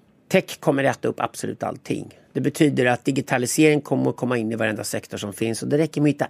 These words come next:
en enda svag punkt i en traditionell industriell sektor, så kommer techföretag komma in och ta den biten och sen kommer de äta upp resten av branschen förr eller senare. Så tech-startup-scenen är intressant att vara på och den kommer så småningom ätas in i allting annat som gör.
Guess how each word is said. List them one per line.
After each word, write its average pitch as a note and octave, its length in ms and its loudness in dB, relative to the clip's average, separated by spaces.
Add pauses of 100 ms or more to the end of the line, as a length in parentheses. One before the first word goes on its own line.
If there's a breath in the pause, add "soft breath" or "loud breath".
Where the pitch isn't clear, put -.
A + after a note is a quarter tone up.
(120)
en G3+ 280 4 (140)
enda C3+ 320 4
svag A2 400 -2
punkt G2+ 400 -6 (320 soft breath)
i C3+ 120 2
en B2 160 4
traditionell D3 600 4
industriell A#2+ 500 0
sektor, G2 480 -4 (200 loud breath)
så - 120 2
kommer A#2+ 260 2
techföretag A2 640 0
komma A2 160 -4
in G#2+ 80 -2
och A2 100 -8
ta C#3 300 6
den A#2 420 0
biten B2+ 560 0
och A2+ 120 -4
sen G#2+ 260 -2
kommer G2 200 -6
de G2 100 -4
äta F#2 200 -8
upp F#2 100 -8
resten - 260 -8
av - 60 -8
branschen - 360 -6
förr - 140 -8
eller - 120 -10
senare. - 320 -8 (600 loud breath)
Så C3 300 2 (140)
tech-startup-scenen D3 720 2
är C3 80 0
intressant B2+ 420 -2
att A2+ 60 -6
vara A2 180 2
på A2 140 -2
och A#2 80 4
den C3 120 2
kommer C3+ 300 2
så A#2 60 -8
småningom A#2 320 -4
ätas - 240 -8
in G#2+ 100 -4
i A#2 60 -4
allting A#2+ 360 -2
annat A2 160 -6
som - 120 -10
gör. - 180 -6